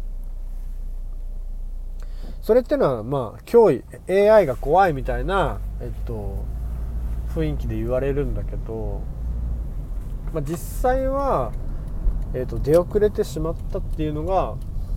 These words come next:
あるのかもしれないねっていう話もあって、まあ、要は、えっと、チャットジーピーティーっていうのは、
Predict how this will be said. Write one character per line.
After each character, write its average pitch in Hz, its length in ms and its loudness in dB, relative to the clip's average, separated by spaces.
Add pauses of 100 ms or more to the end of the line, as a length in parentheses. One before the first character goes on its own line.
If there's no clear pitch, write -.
(460)
あ 139 80 2
る 131 80 -2
の 127 100 -4
か 175 140 -4
も 180 80 -4
し - 120 -2
れ 117 80 -2
な 110 120 -2
い 123 80 0
ね 175 80 2
っ 196 40 2
て - 200 -2
い 110 60 -2
う 95 120 -6 (540)
話 123 320 -4
も - 120 -4
あ - 20 -6
っ - 40 -6
て、 - 280 -6 (360)
ま 117 100 -4
あ、 - 20 -2
要 113 180 -4
は、 87 100 -6 (880)
え 117 60 -8
っ - 40 -8
と、 92 540 -8 (340)
チ - 80 0
ャ 175 40 4
ッ - 40 -4
ト 202 120 0
ジ 214 140 0
ー 208 60 0
ピ 214 140 -2
ー 196 40 -2
テ 214 220 -2
ィ - 20 -2
ー - 20 -2
っ 151 40 -8
て - 160 -4
い 117 40 -2
う 110 60 -4
の 101 120 -6
は、 104 400 -4